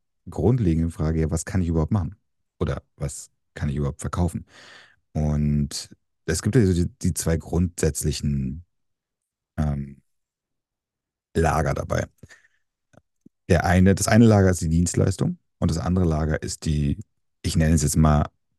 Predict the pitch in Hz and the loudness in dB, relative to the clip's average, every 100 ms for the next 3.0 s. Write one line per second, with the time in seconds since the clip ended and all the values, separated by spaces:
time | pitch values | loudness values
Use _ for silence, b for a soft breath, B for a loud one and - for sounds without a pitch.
0 | _ - 80 85 80 - - 76 71 71 | _ 0 2 4 0 -4 -4 -2 0 -2
1 | - _ - - 82 80 82 76 - - | -8 _ -8 0 2 4 2 0 -6 -8
2 | - - _ _ - - - 87 - | -8 -10 _ _ -10 -4 -4 -4 -6